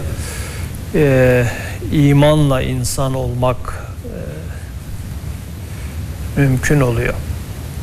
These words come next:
Yani beşer mertebesinden insan,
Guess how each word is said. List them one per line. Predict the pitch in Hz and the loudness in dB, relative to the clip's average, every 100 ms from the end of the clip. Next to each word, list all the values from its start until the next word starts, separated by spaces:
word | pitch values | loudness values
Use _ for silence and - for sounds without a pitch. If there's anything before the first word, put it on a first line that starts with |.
| - - - | -8 -8 -4
Yani | 156 135 135 127 | -2 0 0 4
beşer | 135 - 147 131 - - - - - - - - - - - - - 131 | 4 6 4 2 -2 -6 -10 -10 -10 -8 -8 -8 -8 -8 -8 -6 -6 0
mertebesinden | 123 127 131 120 139 127 120 - 131 151 185 | 4 6 6 4 2 2 2 2 4 6 4
insan, | - 139 127 - 160 139 | 4 2 2 4 6 6